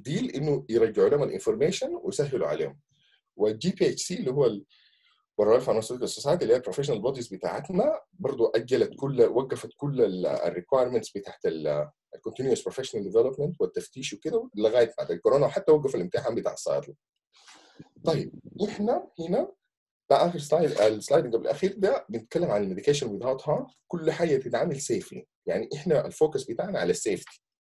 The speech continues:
الكونكلوجنز بتاعتي انه كان في مالتيبل ليسنز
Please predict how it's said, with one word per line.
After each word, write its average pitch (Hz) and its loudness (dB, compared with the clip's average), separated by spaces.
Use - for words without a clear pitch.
الكونكلوجنز 156 -2
بتاعتي - -10
انه 151 -4
كان 180 4
في 175 -2
مالتيبل 170 -2
ليسنز 147 -4